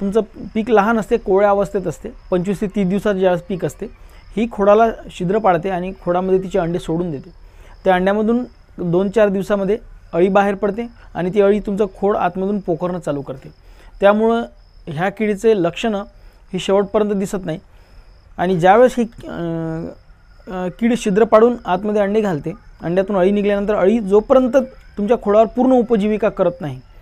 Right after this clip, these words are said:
आणि, अ, तिची झायलम आणि फ्लोएम जोपर्यंत डॅमेज करत नाही खोडाची,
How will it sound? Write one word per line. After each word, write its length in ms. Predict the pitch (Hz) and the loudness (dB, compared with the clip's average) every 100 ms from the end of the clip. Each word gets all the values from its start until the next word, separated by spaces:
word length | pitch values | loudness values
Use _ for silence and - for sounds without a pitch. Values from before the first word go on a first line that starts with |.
| - - - - - - | -20 -20 -20 -20 -16 -6
आणि, 280 | 170 196 262 - - - - - | -2 -2 -4 -12 -20 -20 -20 -4
अ, 260 | 165 165 165 190 | 0 0 0 -2
तिची 200 | 190 196 | 0 0
झायलम 420 | 143 151 202 214 | 2 2 4 2
आणि 120 | 220 | -2
फ्लोएम 400 | - 202 214 220 | 0 2 2 4
जोपर्यंत 400 | 220 214 214 196 | 4 2 0 0
डॅमेज 280 | 160 180 185 | 0 0 -2
करत 180 | 196 175 | -2 -2
नाही 160 | 175 165 | -4 -4
खोडाची, 340 | 156 151 | -2 -2